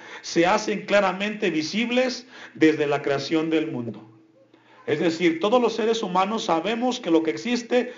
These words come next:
es por obra de un ser supremo. No hay evolución, no hay Big Bang. Dice el veinte, "siendo entendidas por medio de las cosas hechas". Es decir,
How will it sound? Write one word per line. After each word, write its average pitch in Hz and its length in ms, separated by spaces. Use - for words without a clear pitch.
es 170 160
por 170 320
obra 180 420
de 151 200
un 170 480
ser 156 360
supremo. 131 460
No 113 220
hay 117 160
evolución, 165 640
no 131 160
hay 143 160
Big 143 200
Bang. 123 360
Dice 170 500
el 139 100
veinte, 220 680
"siendo 202 540
entendidas 202 840
por 143 320
medio 196 280
de 170 100
las 143 200
cosas 226 640
hechas". - 480
Es 139 100
decir, 165 480